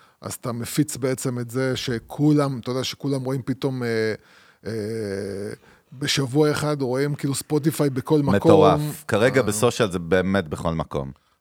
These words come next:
Speaker 1: אז זהו, אז אתה יודע, זה, אתה יודע, עקב מצבם הלא פשוט של, אה, ספוטיפיי.
Speaker 2: מה קרה, יוסי? המצלמה הפסיקה לעבוד?
Speaker 1: כן.
Speaker 2: אני חושב שהכל טוב, אתה יודע.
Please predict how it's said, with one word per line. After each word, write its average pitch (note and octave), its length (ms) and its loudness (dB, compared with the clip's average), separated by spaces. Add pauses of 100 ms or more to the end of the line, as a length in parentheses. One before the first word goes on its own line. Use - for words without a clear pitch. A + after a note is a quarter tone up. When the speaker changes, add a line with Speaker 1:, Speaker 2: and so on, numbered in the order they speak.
(100)
Speaker 1:
אז - 100 -10
זהו, D#3 340 4
אז G#2+ 80 -4
אתה - 160 -12
יודע, B2 320 0
זה, A#2 240 -4 (1300)
אתה A2+ 100 -6
יודע, A2+ 160 -2 (220)
עקב C3+ 320 -2
מצבם C3+ 640 -4
הלא A2+ 680 -2
פשוט C3 300 -6
של, A2+ 260 -4 (100)
אה, A2 60 -4
ספוטיפיי. B2 760 -4 (3500)
Speaker 2:
מה G2+ 120 4
קרה, G2 260 2
יוסי? F2 260 0
המצלמה F#2 420 0
הפסיקה F#2+ 340 -2
לעבוד? A2 420 2 (220)
Speaker 1:
כן. B2+ 60 -12 (280)
Speaker 2:
אני D3 140 2
חושב G#3 200 2
שהכל G#3 440 2
טוב, C#3 340 0
אתה C3 100 2
יודע. B2+ 260 2